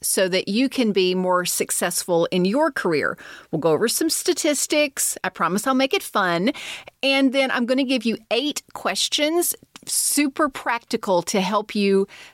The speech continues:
be healthier and more fit so that you can be more successful in your career. So this is for you personally. Part two, next week, we're gonna talk about workplace wellness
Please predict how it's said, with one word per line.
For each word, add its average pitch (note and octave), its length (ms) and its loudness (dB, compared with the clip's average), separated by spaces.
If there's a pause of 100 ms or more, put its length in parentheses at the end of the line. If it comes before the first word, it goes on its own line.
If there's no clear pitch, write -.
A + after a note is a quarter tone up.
(240)
be B3 400 2 (120)
healthier A#3 720 0
and G3 120 0
more F3 160 2
fit A#3 360 -2
so - 160 0
that F3 120 2
you F3+ 80 -2
can F3+ 160 0
be E3+ 140 2
more E3 220 0
successful - 640 -2
in E3+ 120 2
your D3+ 140 0
career. B3+ 380 -2
So - 160 -2
this G#3+ 180 0
is C4+ 100 -2
for - 140 -2
you G#3 220 2
personally. F3 680 -2 (400)
Part F3 380 -4
two, C4+ 500 2 (100)
next - 420 -2
week, G3 380 0
we're A3 120 0
gonna B3 180 0
talk A#3 320 -2
about F#3+ 400 0 (360)
workplace A3+ 680 -2
wellness F3+ 480 0